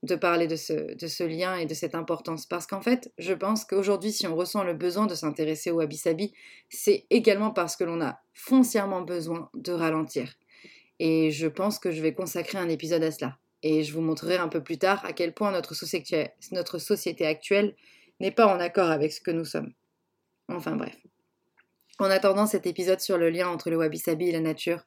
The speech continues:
est terminé. J'espère qu'il vous aura plu, que vous avez pris soin de, de prendre du temps pour vous pour l'écouter. Et je prends le temps également de vous remercier d'être là à chaque fois qu'un nouvel épisode sort.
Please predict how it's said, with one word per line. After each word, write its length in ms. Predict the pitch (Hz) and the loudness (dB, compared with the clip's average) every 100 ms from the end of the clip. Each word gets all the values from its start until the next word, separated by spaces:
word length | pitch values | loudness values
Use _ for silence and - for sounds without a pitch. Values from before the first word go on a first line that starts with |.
| - | -6
est 160 | 151 | -4
terminé. 480 | 165 160 160 208 247 _ _ - | -2 0 2 2 0 _ _ -6
J'espère 400 | 196 - 214 214 | 0 4 2 2
qu'il 160 | 190 | -4
vous 180 | 180 175 | -2 -2
aura 240 | 160 160 | 0 -2
plu, 320 | 151 165 214 - _ - - | -6 -8 -8 -10 _ -10 -2
que 80 | |
vous 160 | 196 196 | 0 4
avez 160 | 185 180 | 4 2
pris 180 | - | -2
soin 320 | 180 - 196 196 _ _ _ - | -4 -2 -4 -6 _ _ _ -12
de, 560 | 160 165 151 151 156 - _ _ _ _ _ _ - | -4 0 2 2 -2 -6 _ _ _ _ _ _ -2
de 120 | 202 | -2
prendre 360 | - 196 185 180 | 0 -2 -2 -4
du 100 | 175 | -4
temps 180 | 175 | -6
pour 160 | 156 185 | -4 -4
vous 140 | 185 | -2
pour 160 | 208 175 | -2 -2
l'écouter. 540 | 165 156 170 254 269 _ - | -2 -4 0 2 2 _ -6
Et 180 | 160 160 | -2 -2
je 160 | 156 160 | -2 -8
prends 460 | - 170 170 - | -6 -4 -4 -8
le 140 | 180 170 | -10 -8
temps 240 | 185 175 | -6 -4
également 340 | 165 170 175 180 | -2 -2 -2 -2
de 100 | 170 | -2
vous 160 | 165 | 0
remercier 440 | 165 175 170 - 247 | 0 0 0 2 4
d'être 260 | 165 - | 2 0
là 140 | 170 160 | -2 -2
à 60 | |
chaque 260 | 151 175 170 | -2 -6 -2
fois 160 | 202 | -2
qu'un 160 | 190 165 | -2 -2
nouvel 240 | 165 160 | 0 0
épisode 340 | 151 160 156 156 | -2 -2 -2 -2
sort. 380 | - 220 226 | -2 -4 -4